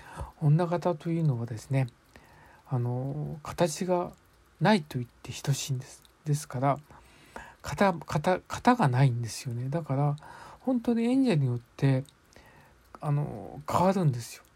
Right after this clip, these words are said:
だから、解釈によっても変わるし、自分の技量によっても変わるし、相手役によっても変わるし、だから形がないだけに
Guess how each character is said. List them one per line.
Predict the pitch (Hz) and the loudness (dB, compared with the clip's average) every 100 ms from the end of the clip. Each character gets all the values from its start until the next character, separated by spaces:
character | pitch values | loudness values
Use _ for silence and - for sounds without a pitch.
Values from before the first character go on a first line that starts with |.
| _ | _
だ | 147 | -4
か | 131 127 | -2 0
ら、 | 131 135 - - _ - | 2 0 -4 -20 _ -2
解 | 139 | 0
釈 | 123 127 131 | 0 -2 -4
に | 127 | -4
よ | 127 | -4
っ | |
て | 120 139 | -4 -4
も | 135 | -4
変 | 156 | -4
わ | 147 | -4
る | 151 | -4
し、 | 147 - 190 202 208 - - - - - | -8 -6 -2 -2 -4 -16 -20 -20 -20 -20
自 | - 120 | -6 -4
分 | 110 | -4
の | 110 | -4
技 | 113 131 | 0 0
量 | 127 | 2
に | 120 | 0
よ | 120 | -2
っ | 123 | -4
て | - | -6
も | 147 143 | -8 -8
変 | - 147 | -4 -2
わ | |
る | 151 165 | -2 -6
し、 | - - 226 254 233 - - _ _ _ - - _ | -8 -2 0 0 -4 -14 -20 _ _ _ -20 -20 _
相 | - 135 | -2 -2
手 | 143 | 0
役 | 123 120 | -4 -2
に | 135 | -2
よ | 131 | -2
っ | 143 | -2
て | - | -4
も | 190 | -4
変 | 151 - | -6 -6
わ | 180 | -6
る | 175 | -6
し、 | 156 - - _ _ _ _ _ _ _ | -8 -10 -12 _ _ _ _ _ _ _
だ | - | -4
か | 151 143 | 0 2
ら | 143 151 - - - - - _ _ | 2 -2 -8 -20 -20 -20 -20 _ _
形 | - - 196 - | -6 -2 -2 0
が | 208 | 2
な | 214 | 4
い | 214 | 4
だ | 175 | 0
け | 151 | 2
に | 151 190 220 | 2 2 -2